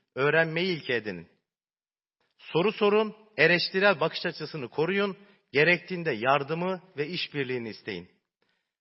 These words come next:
Disiplinli çalışma alışkanlıkları kurun. Not almak, düzenli özetler çıkarmak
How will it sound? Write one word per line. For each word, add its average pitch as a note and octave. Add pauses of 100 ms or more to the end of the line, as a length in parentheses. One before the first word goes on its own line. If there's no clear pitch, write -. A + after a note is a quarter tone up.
(160)
Disiplinli G3
çalışma F#3+
alışkanlıkları F3
kurun. A2+ (500)
Not F3+
almak, G3+ (440)
düzenli E3
özetler E3+
çıkarmak G3